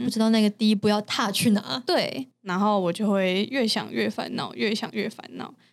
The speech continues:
Speaker 2: 然后，但当然有时候也会去想一些我看过的智障 YouTube 影片。<laughs> 我说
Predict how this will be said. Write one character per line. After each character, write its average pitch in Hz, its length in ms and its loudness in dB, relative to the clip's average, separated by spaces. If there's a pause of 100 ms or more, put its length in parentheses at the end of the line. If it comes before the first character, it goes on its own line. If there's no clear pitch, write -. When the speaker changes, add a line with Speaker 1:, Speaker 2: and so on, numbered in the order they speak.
(160)
Speaker 2:
然 196 140 -2
后， 202 260 2
但 311 220 0
当 262 280 2
然 196 220 0
有 190 160 2
时 202 160 0
候 202 160 2
也 185 100 0
会 196 140 2
去 208 160 4
想 196 260 0
一 208 40 4
些 208 280 0 (340)
我 180 120 -2
看 208 260 0
过 220 200 4
的 202 80 4
智 220 240 0
障 202 200 0
YouTube 196 380 2
影 120 180 -6
片。 226 420 2 (240)
<laughs> - 200 -10
我 240 80 2
说 302 180 2